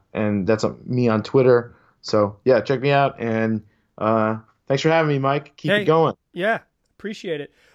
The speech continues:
Speaker 2: Uh, as always, you can find me at Mike G Rich on Twitter. You know, uh, hit me up, mailbag questions or complaints.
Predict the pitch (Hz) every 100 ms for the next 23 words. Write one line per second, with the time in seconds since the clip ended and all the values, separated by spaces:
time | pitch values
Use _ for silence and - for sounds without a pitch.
0 | - 156 147 185 175 202 202 202 185 -
1 | _ _ 175 160 170 175 165 160 160 151
2 | 151 151 151 151 143 147 139 135 135 135
3 | 131 127 127 123 143 131 131 - 147 147
4 | 147 - 135 - 131 131 123 165 156 220
5 | 214 - -